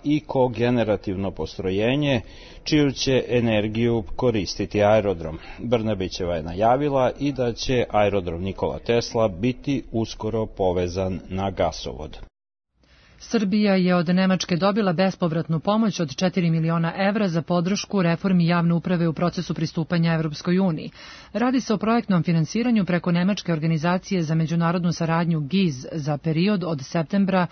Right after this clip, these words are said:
Speaker 2: e, do septembra dve hiljade dvadeset treće godine. Novac će se koristiti za jačanje institucija državne uprave i lokalne samouprave. Detalje prenosi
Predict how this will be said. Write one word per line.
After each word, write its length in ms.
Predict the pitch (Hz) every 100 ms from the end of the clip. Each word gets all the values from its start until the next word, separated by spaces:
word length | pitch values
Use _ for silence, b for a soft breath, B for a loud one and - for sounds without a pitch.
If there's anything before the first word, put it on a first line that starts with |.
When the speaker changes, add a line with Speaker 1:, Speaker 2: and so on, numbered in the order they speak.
| B B -
Speaker 2:
e, 160 | 175 156
do 200 | 208 185
septembra 500 | - 165 180 180 170
dve 180 | 156 165
hiljade 380 | - 160 160
dvadeset 360 | 147 151 156 156
treće 300 | 139 143 170
godine. 400 | 151 151 - - B B B
Novac 460 | 190 196 196 185 -
će 340 | - 170 165
se 140 | 160 160
koristiti 600 | 160 151 185 - 262 247
za 100 | 233
jačanje 380 | 220 220 233 185
institucija 560 | 165 170 220 226 226
državne 420 | 170 170 202 202
uprave 360 | 175 165 196 190
i 160 | 190 180
lokalne 500 | 156 139 156 156 147
samouprave. 600 | - 147 - - - 147 B B -
Detalje 400 | 202 175 160 143
prenosi 640 | 156 175 185 175 - 175